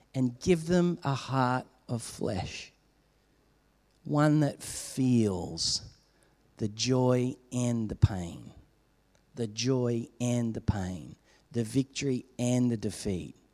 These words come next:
I'm gonna give them a heart of flesh, and they will follow my ways,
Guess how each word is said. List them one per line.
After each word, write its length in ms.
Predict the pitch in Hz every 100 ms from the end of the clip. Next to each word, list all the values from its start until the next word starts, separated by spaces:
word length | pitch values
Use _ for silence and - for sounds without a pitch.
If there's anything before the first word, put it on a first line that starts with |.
| _ _ _ _ _ _ _
I'm 120 | 135 156
gonna 160 | 180
give 300 | 160 160 170
them 140 | 151 139
a 60 |
heart 540 | 120 - 143 143 143 143
of 120 | 131
flesh, 540 | - 127 123 107 - - - - -
and 340 | - 151 147 139
they 340 | 165 196 226
will 480 | 208 170 196 202 202
follow 600 | - - - 190 180 180
my 300 | 175 143 147
ways, 680 | 147 123 110 95 90 98 -